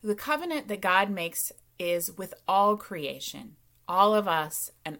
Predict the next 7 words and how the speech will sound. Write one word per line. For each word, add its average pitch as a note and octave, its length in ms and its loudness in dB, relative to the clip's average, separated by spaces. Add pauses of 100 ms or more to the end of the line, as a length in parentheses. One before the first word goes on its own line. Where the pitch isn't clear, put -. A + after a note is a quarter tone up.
all D#3 200 2
creation C#3+ 760 -8 (120)
are E3 220 -8
under G3 300 -2
God's C3+ 500 -10 (100)
covenantal D3 760 -10 (240)
care. C3 480 -12